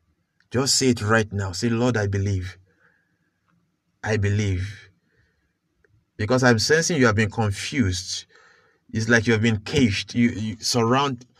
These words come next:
I, I'm seeing, I'm seeing someone that wants to come out of a,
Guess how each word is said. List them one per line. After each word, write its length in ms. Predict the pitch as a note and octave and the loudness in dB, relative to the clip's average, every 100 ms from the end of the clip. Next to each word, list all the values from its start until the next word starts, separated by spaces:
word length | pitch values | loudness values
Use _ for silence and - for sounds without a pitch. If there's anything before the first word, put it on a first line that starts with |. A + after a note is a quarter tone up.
| _ _ - | _ _ -12
I, 160 | A#2 C3 | -8 -4
I'm 220 | - D#3 F3+ | -2 0 0
seeing, 640 | - D3+ D3 C#3 C3 B2 - _ _ _ _ _ _ - - | 0 0 0 0 -2 -6 -16 _ _ _ _ _ _ -10 -2
I'm 160 | C3 | -2
seeing 300 | C#3+ D3 C#3 | 0 -2 -2
someone 460 | B2 - C3+ C3+ B2+ | 0 0 2 2 4
that 120 | A#2 | 4
wants 300 | A2+ A#2+ A#2+ | 4 2 0
to 80 | G#2+ | -4
come 360 | - C3+ C3 | -4 -2 2
out 200 | B2 A#2+ | 2 2
of 140 | A#2 G2+ | 0 0
a, 260 | G2+ G2 | 2 0